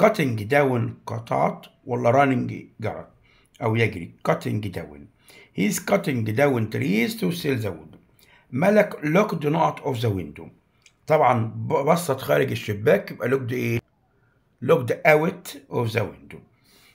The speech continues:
يبقى looked out. Not worry. طبعًا أنا بقول لواحد: "لا تقلق." فعل أمر بحط don't في ال-، إيه؟ الفعل الأمر بيبدأ ب don't، ما يبدأش ب didn't أو doesn't. "Don't worry, you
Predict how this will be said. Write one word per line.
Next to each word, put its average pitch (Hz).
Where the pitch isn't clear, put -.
يبقى -
looked 120
out. -
Not 214
worry. 151
طبعًا 123
أنا 107
بقول 98
لواحد: 120
"لا 127
تقلق." -
فعل 113
أمر 180
بحط -
don't 113
في 110
ال-، 98
إيه؟ 101
الفعل 147
الأمر 147
بيبدأ 135
ب 113
don't، 85
ما 120
يبدأش 110
ب 104
didn't 135
أو 98
doesn't. 98
"Don't 202
worry, 143
you 131